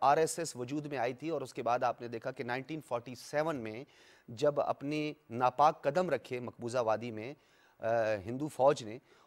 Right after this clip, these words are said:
उस वक्त हज़ारों लाखों मुसलमानों का क-, कत्ल किया गया। और आज भी आरएसएस हिंदुत्व और एक हिंदू राज दिखाई देता है, न सिर्फ मकबूजा वादी में, जम्मू और कश्मीर में, बल्कि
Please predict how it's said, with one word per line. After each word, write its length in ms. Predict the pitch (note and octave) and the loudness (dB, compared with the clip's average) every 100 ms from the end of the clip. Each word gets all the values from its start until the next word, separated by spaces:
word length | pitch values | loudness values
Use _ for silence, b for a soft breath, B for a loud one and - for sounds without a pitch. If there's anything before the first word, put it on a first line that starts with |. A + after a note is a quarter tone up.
| - | -4
उस 240 | G3+ - | -4 0
वक्त 180 | F#3 - - | 0 0 -4
हज़ारों 680 | B2 C#3 E3+ F#3+ F3+ C#3+ A2+ | 0 6 6 6 0 -4 2
लाखों 320 | D3 F#3 A3 | 4 4 2
मुसलमानों 480 | F3+ C#3+ C#3+ C3 C#3 | -2 -2 -2 -4 -4
का 120 | C3+ | -6
क-, 320 | A#2+ C3+ - A2 | -8 -6 -8 -4
कत्ल 220 | D3 F3 D3+ | -2 -2 -4
किया 240 | C3+ A#2+ | -2 -2
गया। 180 | B2+ D#3 | 2 2
और 160 | E3 - | 2 4
आज 400 | D3+ F#3+ F#3+ C3 E3+ | 8 10 10 4 -4
भी 180 | G#3+ | -4
आरएसएस 640 | G#3 C#3 D#3 D3+ E3 D#3 - b b b - | 0 2 2 0 -2 -4 -6 b b b -6
हिंदुत्व 440 | C#3+ D3 D#3 E3+ | -4 -2 0 6
और 400 | E3 - - C#3+ | 6 6 4 4
एक 380 | E3 D3+ D#3 D#3 b b b | 2 0 0 0 b b b
हिंदू 220 | F3+ A3+ A#3+ | 0 2 6
राज 280 | F3+ F3+ | 8 8
दिखाई 400 | C3+ C#3 - C#3 | 4 -6 0 0
देता 280 | C3+ B2 B2+ | 0 0 2
है, 240 | B2 B2+ F3 | 2 0 0
न 40 | |
सिर्फ 460 | F3+ G3 - F#3+ F3+ B B - | 0 -2 2 4 2 B B -4
मकबूजा 400 | C#3+ C#3 D#3+ F#3+ | -4 -2 4 8
वादी 280 | E3+ D3+ F#3+ | 8 6 4
में, 160 | G3 C3+ | -2 2
जम्मू 260 | C#3+ F3+ | 0 2
और 80 | F#3 | -2
कश्मीर 420 | D3+ D3 F3 G3 | -2 -6 -4 -2
में, 200 | G3+ G3+ | -2 0
बल्कि 280 | C#3 G3 G3+ | 2 2 2